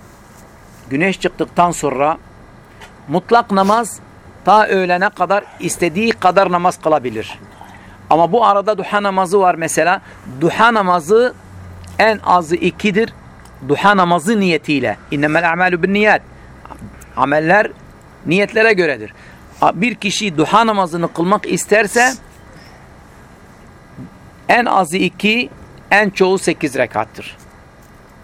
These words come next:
En azı iki, en çoğu sekiz rekat.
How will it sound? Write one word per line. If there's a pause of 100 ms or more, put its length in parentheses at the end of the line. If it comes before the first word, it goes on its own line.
(100)
En
azı
iki, (200)
en
çoğu
sekiz
rekat.